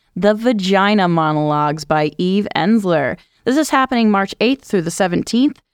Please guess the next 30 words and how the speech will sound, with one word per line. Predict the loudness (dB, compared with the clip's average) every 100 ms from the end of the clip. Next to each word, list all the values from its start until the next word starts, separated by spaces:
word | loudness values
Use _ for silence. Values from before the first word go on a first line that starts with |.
| _
Friday | -2 0 2 2
and | 0
Saturday | 0 0 0 0
performances | -2 -2 0 0 -2 -2
at | -4
seven | -4 -4 0 0
P | 0 0
M, | 0 -2 -4
Sunday | -4 0 2 2
matinees | 0 0 0 0 -2
at | -6 -6
two | -4 -2
P | -2 0
M. | 0 0 -2 _ _ _
It's | -2 0
happening | 0 2 2 2
at | 0 0
the |
Brookings | -2 -2 2 0 2
Event | 0 0 -2
Center | 0 2 2
at | 0 -2
eight | -2 -2
hundred | 0 0 0 -2
Chetco | -4 -4 0 0 0
Avenue, | 0 0 2 2 2
Unit | 2 2 0 0 -2
B | -2 0
in | 0 0
Brookings, | 0 0 0 0 0 -4